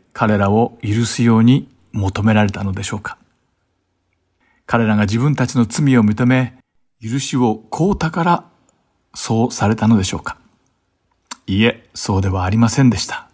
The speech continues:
彼らは自分たちの罪を認めるどころか、イエス様をからかったのです。しかしイエス様は彼らが自分たちの罪を悔い改めたかどうかにかかわらず、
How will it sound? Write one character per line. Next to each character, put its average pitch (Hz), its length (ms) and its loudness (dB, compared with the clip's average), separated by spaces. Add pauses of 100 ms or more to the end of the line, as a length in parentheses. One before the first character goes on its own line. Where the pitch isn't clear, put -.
(1300)
彼 107 180 -2
ら 104 80 4
は 98 60 2
自 98 160 0
分 127 260 4
た 131 140 -2
ち 127 120 -4
の 107 120 2
罪 131 340 2
を 104 100 4
認 98 240 -2
め 131 140 4
る 139 80 2
ど 143 140 0
こ - 100 -2
ろ 98 80 -4
か、 - 320 -8 (840)
イ 127 160 4
エ 120 40 4
ス 98 100 -4
様 107 260 2
を 117 320 0
か - 140 -6
ら 117 100 0
か - 140 -4
っ - 100 -12
た 101 100 -6
の 90 80 -4
で - 80 -14
す。 - 300 -12 (1080)
し - 140 -12
か 131 100 2
し - 380 0
イ 113 100 2
エ 104 80 4
ス - 80 -4
様 90 200 -4
は 90 300 -4 (200)
彼 107 260 -4
ら 92 140 -4
が 95 260 -4 (140)
自 113 180 -4
分 131 220 2
た 120 100 2
ち 131 140 -4
の 117 240 4
罪 143 360 0
を 127 280 2 (260)
悔 165 360 -2
い - 40 -16
改 131 360 -2
め 131 120 -2
た 120 160 -6
か 120 320 0 (100)
ど 135 260 0
う 143 60 -8
か 123 120 -4
に 113 160 0
か - 160 -8
か - 160 -4
わ 208 140 2
ら 139 120 0
ず、 101 220 -10